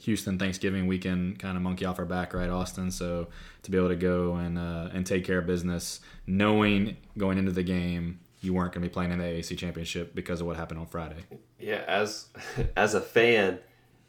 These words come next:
Speaker 2: that game was a lot less stressful because
Speaker 1: Oh,
Speaker 2: it didn't
Speaker 1: I can't
Speaker 2: have
Speaker 1: even
Speaker 2: that
Speaker 1: imagine
Speaker 2: impact,
Speaker 1: that would,
Speaker 2: right?
Speaker 1: yeah.
Speaker 2: You know what
Speaker 1: Yeah.
Speaker 2: I <laughs> mean? Like,
Speaker 1: Yeah.
Speaker 2: 'cause it was such a high-scoring game, and it was close, and, and, you know, Navy wins by two scores, but that, they needed five turnovers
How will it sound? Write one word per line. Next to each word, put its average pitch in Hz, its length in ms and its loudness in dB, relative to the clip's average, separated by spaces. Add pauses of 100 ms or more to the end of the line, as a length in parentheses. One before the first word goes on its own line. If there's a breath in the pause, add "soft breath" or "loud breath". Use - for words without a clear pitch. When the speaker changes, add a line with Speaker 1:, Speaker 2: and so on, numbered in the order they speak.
(180)
Speaker 2:
that 92 260 -2
game 95 220 2
was 90 100 0
a 87 60 0
lot 87 360 6
less 90 360 0
stressful 80 560 0
because 82 540 0
Speaker 1:
Oh, - 20 -2
Speaker 2:
it - 100 -4
didn't 90 180 2
Speaker 1:
I - 40 -6
can't 123 140 6
Speaker 2:
have 87 80 6
Speaker 1:
even 87 100 6
Speaker 2:
that 92 40 4
Speaker 1:
imagine 87 200 0
Speaker 2:
impact, 85 140 -2
Speaker 1:
that 85 60 -6
would, 90 80 -6
Speaker 2:
right? 87 360 2
Speaker 1:
yeah. 98 80 -2
Speaker 2:
You 98 60 2
know 104 80 4
what - 180 0
Speaker 1:
Yeah. 123 140 6 (100)
Speaker 2:
I 131 40 6
<laughs> - 0 -
mean? 123 200 2
Like, 101 360 -2 (140)
Speaker 1:
Yeah. 98 240 2 (160)
Speaker 2:
'cause 107 460 4 (720 loud breath)
it 95 160 2
was - 460 0 (380)
such 101 300 -2
a 95 60 -2
high-scoring 92 560 4
game, 90 180 6
and 80 80 2
it - 20 2
was 82 120 -2
close, 92 380 4
and, 82 100 0
and, 82 280 -2
you 87 60 -2
know, 80 100 -2
Navy 90 280 2
wins 90 260 0
by 87 160 0
two 90 240 -6
scores, 92 580 4
but - 180 -8
that, 98 240 -4
they 98 100 -2
needed 104 280 -2
five 95 320 4
turnovers 92 640 4